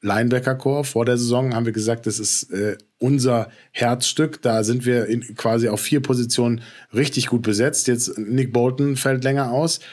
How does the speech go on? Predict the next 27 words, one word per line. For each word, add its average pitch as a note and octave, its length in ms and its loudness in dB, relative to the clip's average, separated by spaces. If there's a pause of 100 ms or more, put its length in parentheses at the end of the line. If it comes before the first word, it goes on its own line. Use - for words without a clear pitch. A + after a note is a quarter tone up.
(140)
Willie A#2+ 240 2
Gay B2+ 180 4
hat A#2+ 140 2
sich - 120 0
am A2+ 80 2
Steißbein B2 480 2
verletzt. A#2 420 0
Auch G#2+ 140 -2
da A#2+ 260 2
ist A2+ 340 0
zur A#2+ 120 0
Stunde A#2+ 240 0
noch A2+ 140 2
nicht D3 220 0
klar, A#2+ 360 2 (260)
was A#2+ 240 0
das C3+ 160 2
für - 80 0
eine C#3+ 140 4
Verletzung C3+ 420 2
ist, C3 160 0
wie A#2+ 80 4
ernst A2+ 280 0
das B2 120 2
Ganze A#2+ 300 0
ist. D3 240 2
Aber G#2+ 320 0